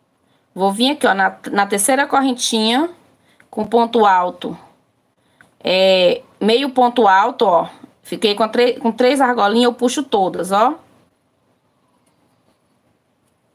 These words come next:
Ou você pode fazer assim, se você quiser. E aqui você já começa a trabalhar. Se você quiser deixar assim, ó, já formou aqui o hexágono, tá vendo?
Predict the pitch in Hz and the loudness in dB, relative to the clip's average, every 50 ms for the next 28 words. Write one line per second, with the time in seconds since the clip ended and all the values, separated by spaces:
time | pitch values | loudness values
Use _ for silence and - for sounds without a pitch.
0 | _ _ _ _ _ _ _ _ _ _ _ _ _ _ _ _ _ _ _ _ | _ _ _ _ _ _ _ _ _ _ _ _ _ _ _ _ _ _ _ _
1 | _ _ _ _ _ _ _ _ _ _ _ _ _ _ - 165 196 202 214 226 | _ _ _ _ _ _ _ _ _ _ _ _ _ _ -2 0 0 2 2 0
2 | 226 247 220 220 214 208 208 - - 214 208 233 240 240 330 - 277 254 254 254 | 0 0 0 0 0 -2 -2 0 -2 -2 0 0 0 -2 -2 -2 -2 -4 -2 -2
3 | 220 220 226 - 247 240 240 254 220 208 185 190 196 214 226 226 - - 226 233 | -4 -2 -2 -2 -2 -2 -2 -2 -2 0 0 0 0 0 -2 -2 -4 -4 -2 -2
4 | 262 - 269 262 247 233 233 247 240 240 247 254 285 277 277 254 254 254 311 320 | 0 0 2 2 2 0 0 0 0 0 0 0 -2 -2 0 0 0 2 0 0
5 | 311 233 185 185 - - - - - - - - - - 247 240 254 269 277 302 | 0 0 -2 -2 -6 -10 -20 -20 -20 -20 -20 -14 -6 -4 -2 0 0 0 0 0
6 | 269 269 320 285 277 262 247 254 254 254 - - 269 240 269 285 - - 302 302 | -2 0 0 0 2 2 2 2 0 0 0 0 2 2 0 0 -2 0 2 2
7 | 330 381 349 285 240 202 190 214 208 - - _ _ _ _ _ _ _ _ _ | 2 4 2 2 2 0 -2 -4 -6 -14 -20 _ _ _ _ _ _ _ _ _
8 | _ _ _ _ _ _ _ - - 190 - 196 220 220 226 262 311 339 320 302 | _ _ _ _ _ _ _ -12 -8 -6 -2 0 0 0 0 0 -2 -4 -6 -6
9 | - - 262 269 277 269 247 254 262 311 - - - 269 269 269 262 262 302 302 | -2 0 0 2 2 2 4 4 4 2 2 0 0 0 2 2 2 2 0 -2
10 | - - 349 302 247 208 - - - 285 - - 175 185 208 226 254 302 392 453 | -2 0 0 0 0 0 -2 -2 -4 -6 -4 -2 -2 -2 0 0 0 0 0 -2